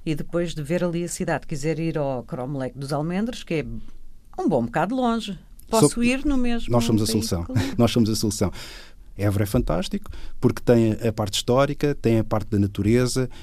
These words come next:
Speaker 2: e tem sítios que, onde as pessoas não conhecem e que são distantes do centro da cidade. O Porto, obviamente, é muito mais desafiante, primeiro porque é uma cidade compacta.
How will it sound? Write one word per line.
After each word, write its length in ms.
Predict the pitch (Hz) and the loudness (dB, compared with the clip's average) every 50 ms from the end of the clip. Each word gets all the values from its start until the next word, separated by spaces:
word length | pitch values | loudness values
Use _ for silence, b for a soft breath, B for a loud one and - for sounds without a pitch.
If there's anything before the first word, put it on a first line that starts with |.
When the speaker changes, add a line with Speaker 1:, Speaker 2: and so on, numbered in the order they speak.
| B B | B B
Speaker 2:
e 60 | 117 | 0
tem 200 | 107 - 127 123 | 2 4 2 2
sítios 360 | - - 135 123 - 135 - | 2 0 -2 -2 -2 -4 -4
que, 100 | - - | -2 -2
onde 240 | 123 127 123 120 123 | 0 0 2 0 -2
as 80 | 120 - | -4 -6
pessoas 300 | - - 127 123 113 120 | -4 -2 -2 0 2 2
não 180 | 127 127 123 | 0 0 0
conhecem 560 | 113 - - 120 120 127 131 - - 143 143 - - - - | -2 -2 0 0 0 0 0 -2 -4 -4 -4 -6 -10 -6 -6
e 100 | 143 139 | -6 -4
que 100 | - - | -4 -2
são 140 | - 104 | 0 0
distantes 420 | 95 - - - - 92 90 - - | -2 -2 -4 -4 -4 -4 -4 -6 -10
do 100 | - 87 | -10 -10
centro 320 | - - 85 - - - | -6 -8 -8 -8 -8 -12
da 60 | 82 | -12
cidade. 360 | 80 - - 80 - - - - B B B B B B B | -10 -10 -10 -10 -12 -12 -16 -18 B B B B B B B
O 60 | - | -8
Porto, 460 | 135 - - 156 120 92 - - 82 - b b b b b | -8 0 2 2 2 2 0 -6 -12 -12 b b b b b
obviamente, 540 | - 92 87 98 101 95 104 104 95 95 98 | -4 -4 -2 0 2 2 2 2 2 2 2
é 20 | |
muito 300 | 101 110 120 113 98 - | 4 4 4 4 2 0
mais 160 | 98 92 87 | -2 -2 -2
desafiante, 600 | 85 - 98 95 - - 104 101 127 208 - - - | -2 -4 -6 -6 -2 0 0 0 0 0 -4 -6 -10
primeiro 320 | - 87 92 95 92 92 85 | -6 -2 0 2 2 0 -2
porque 180 | - - - | -4 -6 -4
é 40 | 92 | -2
uma 80 | 92 87 | -2 -2
cidade 240 | - 98 87 78 - - | -4 -6 -6 -8 -4 -2
compacta. 580 | - 107 104 107 - 87 95 - - - 165 | -2 -2 0 -2 -4 -6 -6 -8 -8 -8 -8